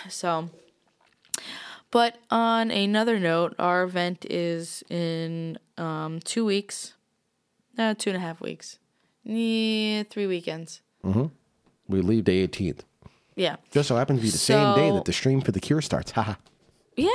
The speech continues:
Speaker 1: look at that.
Speaker 2: Look
Speaker 1: We're
Speaker 2: at
Speaker 1: gonna
Speaker 2: that.
Speaker 1: keep, listen, we're gonna keep mentioning that. Um,
Speaker 2: It's a great
Speaker 1: hopefully,
Speaker 2: cause.
Speaker 1: uh, listen, hope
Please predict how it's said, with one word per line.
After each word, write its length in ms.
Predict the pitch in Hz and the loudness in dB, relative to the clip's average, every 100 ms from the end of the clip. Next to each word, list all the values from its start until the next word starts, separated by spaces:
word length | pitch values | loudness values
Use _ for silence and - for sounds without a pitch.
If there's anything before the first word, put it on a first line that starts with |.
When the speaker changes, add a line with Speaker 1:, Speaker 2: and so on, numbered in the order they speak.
| 480 | 2
Speaker 1:
look 180 | 320 302 | 0 -2
at 60 | |
that. 260 | 320 294 - | 0 0 2
Speaker 2:
Look 100 | 165 | 2
Speaker 1:
We're 40 | |
Speaker 2:
at 60 | - | 4
Speaker 1:
gonna 100 | - | 2
Speaker 2:
that. 60 | - | 2
Speaker 1:
keep, 200 | 269 262 - - 277 | 0 -2 -14 -2 -2
listen, 320 | 262 220 185 - - _ | 2 0 -2 -14 -18 _
we're 100 | 254 | 0
gonna 200 | 294 302 | 2 0
keep 180 | 294 269 | 0 2
mentioning 440 | 254 247 254 247 | 0 0 0 2
that. 340 | 240 233 233 _ _ | 2 2 0 _ _
Um, 540 | 196 185 180 180 180 180 | 2 4 4 2 0 -4
Speaker 2:
It's 220 | - - | -4 4
a 40 | |
great 180 | 220 - | 6 6
Speaker 1:
hopefully, 320 | 196 - 233 - - | 6 4 2 -2 -6
Speaker 2:
cause. 120 | - - | -6 0
Speaker 1:
uh, 20 | |
listen, 320 | 226 220 196 | 0 0 -4
hope 300 | 180 214 233 | 2 0 0